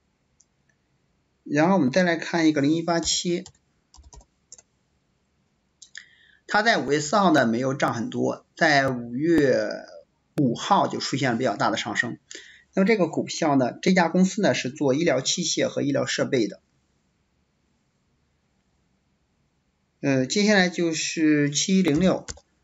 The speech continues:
那么你可以看到它呢其实是一直在暴起的啊，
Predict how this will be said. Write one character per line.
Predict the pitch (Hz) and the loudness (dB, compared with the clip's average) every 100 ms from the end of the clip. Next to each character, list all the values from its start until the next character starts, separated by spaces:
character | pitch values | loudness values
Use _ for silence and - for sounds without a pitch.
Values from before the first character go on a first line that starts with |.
| _ - - _ - _ _ _ _ - _ _ _ _ - - _ _ _ _ _ | _ -20 -20 _ -20 _ _ _ _ -20 _ _ _ _ -20 -20 _ _ _ _ _
那 | 180 | 2
么 | 180 | 4
你 | 147 | 4
可 | 175 | 2
以 | |
看 | 180 170 | 2 2
到 | 160 | 2
它 | 135 - - 185 | 0 -2 0 2
呢 | 180 139 | 2 0
其 | 135 151 | 0 -2
实 | 143 127 131 | -2 -2 -4
是 | - 123 | -2 -2
一 | 139 175 | 0 0
直 | 131 107 | -2 -4
在 | 135 143 | 0 0
暴 | 147 123 | 0 -2
起 | - - | -2 -6
的 | 95 | -8
啊， | 127 123 113 | -8 -8 -8